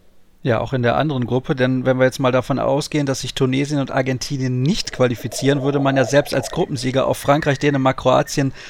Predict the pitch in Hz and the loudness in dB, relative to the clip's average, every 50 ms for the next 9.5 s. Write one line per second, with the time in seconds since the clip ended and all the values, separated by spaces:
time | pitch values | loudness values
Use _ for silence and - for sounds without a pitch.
0 | - - - 143 127 123 - - 135 123 - - 165 165 165 - - 120 123 - | -18 -4 -2 0 0 2 2 2 0 2 4 4 4 4 4 2 0 -2 -2 0
1 | 147 131 123 127 127 127 127 131 - - 117 - - 135 139 135 151 135 - - | 0 0 0 0 0 0 -2 -2 -4 -4 -6 -2 0 0 0 0 -2 -6 -4 2
2 | 131 135 139 139 139 135 127 - - - - - - - - - 127 139 175 190 | 4 6 6 6 6 2 0 -2 -10 -18 -20 -18 -20 -16 -2 4 6 6 8 6
3 | - - - 143 139 - - 151 170 214 - - - 139 - - - 147 143 143 | 6 2 2 2 2 4 6 6 6 6 4 -2 -6 -6 -4 -2 -2 0 2 0
4 | 139 139 139 139 135 131 - 147 135 - - 139 135 139 135 131 135 143 160 180 | 2 2 2 2 2 0 -2 -4 -2 0 0 2 2 2 2 2 2 2 2 2
5 | 175 - - - _ - - 120 135 - - 175 151 147 156 156 - - _ - | 0 -4 -12 -20 _ -2 0 0 0 0 0 0 2 2 2 0 0 -6 _ -16
6 | _ 202 190 - - 208 196 196 185 180 175 - - - 165 175 208 214 - - | _ -10 -8 -2 0 0 0 2 2 2 0 0 0 2 4 4 4 4 0 -2
7 | - - - - 131 139 - - 170 180 165 165 160 160 160 156 160 - - 151 | -6 -10 -8 -4 -4 -2 2 4 4 6 6 6 6 6 6 4 4 0 0 0
8 | 151 147 143 156 170 170 151 127 117 110 - 113 110 107 113 - - 113 110 101 | 0 2 6 6 6 6 6 4 2 2 2 0 0 0 -2 -2 -2 -2 -2 -2
9 | - 117 113 107 - 117 - - - | -4 -4 -6 -4 -6 -8 -10 -12 -14